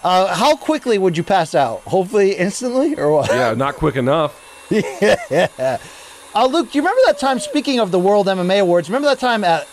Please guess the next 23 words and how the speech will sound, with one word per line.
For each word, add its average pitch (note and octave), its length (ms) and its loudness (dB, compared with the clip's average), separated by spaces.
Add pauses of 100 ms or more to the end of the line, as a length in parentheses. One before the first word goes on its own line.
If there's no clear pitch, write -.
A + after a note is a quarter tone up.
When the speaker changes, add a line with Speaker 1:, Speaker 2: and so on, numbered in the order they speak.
Speaker 1:
at D#3+ 200 0
last F3 440 -2
year's A3+ 320 0
when E3 240 0 (480)
Brett G#3 160 4
Okamoto G#3+ 680 2
accosted F#3+ 600 -2
us? G#3+ 280 0
<laughs> - 40 -18
And E3+ 100 -2
he D4 160 2
was G#3+ 180 -2
drunk B3 360 2
as F#3+ 120 0
shit, A#3 460 2
and G3 100 -4
he F#3+ 80 2
was F#3 160 2
Speaker 2:
Oh, F#3+ 60 0
Speaker 1:
like, D3+ 220 0
Speaker 2:
he C#3 160 0
was B2 160 -2
Speaker 1:
"Hey, - 80 -2